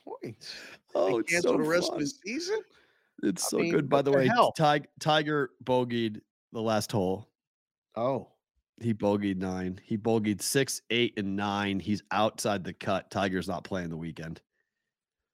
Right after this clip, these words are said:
Speaker 2: Came down to the final hole, and Tiger will miss the cut.
Speaker 1: Somebody said he hit the pin?
Speaker 2: Did
Speaker 1: He
Speaker 2: he?
Speaker 1: hit the, he hit the pin, and it bounced away, and he made a bogey. Oh,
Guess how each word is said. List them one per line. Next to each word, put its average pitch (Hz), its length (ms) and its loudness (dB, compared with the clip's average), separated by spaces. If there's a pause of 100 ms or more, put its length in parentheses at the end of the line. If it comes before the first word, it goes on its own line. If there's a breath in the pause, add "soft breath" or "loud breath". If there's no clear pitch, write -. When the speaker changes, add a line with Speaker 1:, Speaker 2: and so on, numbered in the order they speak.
(540)
Speaker 2:
Came 123 300 2
down 117 360 0
to 101 160 -2
the 90 140 -6
final 120 480 0
hole, 107 380 2
and 85 120 -8
Tiger 98 280 0
will 95 120 0
miss 87 220 -2
the 90 100 -10
cut. 76 280 -10 (840)
Speaker 1:
Somebody 165 340 -10
said 151 220 -4
he 131 80 -6
hit 143 240 -8
the 127 80 -10
pin? 202 400 -10 (640)
Speaker 2:
Did 92 160 -4
Speaker 1:
He 98 140 -2
Speaker 2:
he? 147 80 -10
Speaker 1:
hit 180 160 -12
the, - 220 -18
he 147 160 -6
hit 185 180 -4
the 151 80 -8
pin, 180 500 -2 (560)
and 139 140 -8
it 131 60 -10
bounced 147 320 -6
away, 165 160 -8
and 151 80 -6
he 135 60 -4
made 139 160 -4
a 131 40 -6
bogey. 139 500 -2 (380)
Oh, 156 160 -2